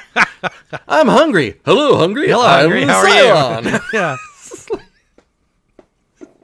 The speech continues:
Speaker 2: So, <laughs> I, I'm not sure. But, you know, it's the "Sir, if I may."
Speaker 1: Yeah.
Speaker 2: You know? <laughs>
Speaker 1: You know, and the weird thing is, when I saw this the first time, I was in high school when I saw this episode the very first time,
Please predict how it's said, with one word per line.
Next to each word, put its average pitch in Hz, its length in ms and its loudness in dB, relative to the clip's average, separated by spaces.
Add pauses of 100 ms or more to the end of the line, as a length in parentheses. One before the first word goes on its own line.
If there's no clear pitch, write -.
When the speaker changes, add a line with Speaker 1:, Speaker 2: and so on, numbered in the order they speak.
(800)
Speaker 2:
So, - 580 -16
<laughs> - 20 -16
I, - 1120 -12 (180)
I'm 175 260 -12
not 175 240 -14
sure. 269 420 -12 (360)
But, 202 260 -6
you 214 100 -12
know, 214 120 -6
it's 202 180 -10
the 160 260 -18
"Sir, 185 400 -14
if 175 220 -14
I 160 140 -12
may." 147 520 -14
Speaker 1:
Yeah. 180 340 -4 (200)
Speaker 2:
You 214 200 -14
know? 214 260 -4
<laughs> - 20 -20 (360)
Speaker 1:
You 202 60 -6
know, 262 80 -6
and 214 100 -4
the 226 60 -2
weird 392 200 0
thing 196 140 -4
is, 151 260 -8
when 175 300 -6
I 277 140 -6
saw 214 340 -6
this 170 200 -10
the 180 60 -10
first - 460 -10
time, 123 420 -12
I 147 120 -8
was 247 160 -10
in 107 80 -14
high 165 300 -10
school 98 340 -14
when 104 100 -12
I 104 60 -12
saw 120 280 -12
this 110 200 -14
episode 113 320 -16
the 110 100 -16
very 123 160 -10
first 117 240 -16
time, 110 180 -14